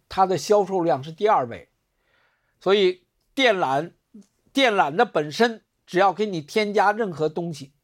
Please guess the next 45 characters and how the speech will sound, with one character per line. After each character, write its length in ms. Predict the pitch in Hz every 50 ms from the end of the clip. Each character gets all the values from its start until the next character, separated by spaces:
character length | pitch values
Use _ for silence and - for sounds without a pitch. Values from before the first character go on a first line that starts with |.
| _ -
因 120 | 202 202
为 80 | 214 208
它 160 | - 180 214
都 160 | 202 226 214
是 140 | 185 196 185
云 280 | 160 160 151 147 180 214
端 220 | 208 214 208 202
来 180 | 185 - 123 135
的， 140 | 139 147
对 140 | 139 - 196
不 80 | 165 160
对？ 180 | 175 160 139 - - - - _
都 180 | 233 226 240
是 160 | 202 - 214 202
靠 300 | - - - 214 175 175
这 160 | 190 180 160
种 80 | 147
无 240 | 135 127 127 151 190
线 280 | 180 - 226 185 135 107
的， 60 | - _ _ _ _ _ _ _ _ _
添 200 | - 226 226 226
加 160 | 226 220 214
任 200 | 226 226 240 196
何 120 | 160 147 151
东 220 | 147 - 165 160
西， 220 | 139 147 123 - _ _ _ _ _ _ _ _
透 240 | - - 254 226 208
过 160 | 202 214 -
电 320 | - - 254 240 208 185 175
缆 320 | 170 160 143 156 175 185 - _ _ _
里 180 | 147 143 139
面 240 | 139 151 170 190 185
走 240 | - - 139 120 135
的 160 | 139 254 -
任 200 | - 269 233 190
何 180 | 156 135 151 165
数 240 | 160 - 196 165 147
据 260 | 139 156 139 131 _ _
都 180 | - 196 202 196
可 140 | 196 - 170
以 80 | 165
被 240 | 160 - - 135 123
它 160 | 113 113 104
截 260 | 107 - - 92 85
获， 260 | 85 - - - -